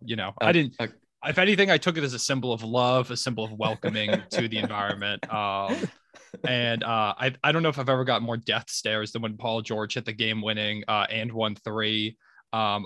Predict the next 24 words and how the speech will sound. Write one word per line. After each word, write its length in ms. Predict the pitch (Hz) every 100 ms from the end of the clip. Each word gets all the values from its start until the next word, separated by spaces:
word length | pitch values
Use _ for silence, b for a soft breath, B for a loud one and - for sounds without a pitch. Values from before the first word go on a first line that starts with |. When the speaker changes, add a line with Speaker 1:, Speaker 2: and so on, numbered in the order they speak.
| 120
Speaker 1:
'cause 100 | 127
I 100 | 127
was 140 | 131 123
going 200 | 117 110
crazy. 560 | 127 117 113 120 117
The 120 | 107
whole 240 | 107 135 123
crowd 260 | - 113
was 140 | 104 -
silent 380 | 107 110 110 113
other 180 | 110
than 220 | 110 104 107
me 320 | 110 110 104
and, 100 | 110
like, 160 | 101 -
the 240 | 107 98 - _ _ -
eighteen 460 | 131 135 - 139 131
other 340 | 127 123 120 131
O 100 | 131
K 180 | 131
C 260 | 113 - 120
fans 380 | 117 123 120 120
across 560 | 113 - 117 110 - -
the 320 | 110 107